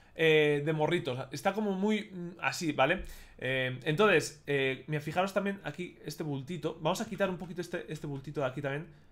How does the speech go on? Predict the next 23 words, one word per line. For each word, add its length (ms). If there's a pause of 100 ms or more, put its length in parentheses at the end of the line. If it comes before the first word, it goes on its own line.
(220)
restando 380
un 60
poco 140
geometría, 540 (260)
¿vale? 240 (1200)
Entonces, 440
lo 160
que 140
voy 120
a 40
hacer 160
aquí 460
es 380 (140)
enmascarar 600
la 160
parte 260
de 60
abajo 500 (1000)
y 80
voy 160
a 60
intentar 440
darle 420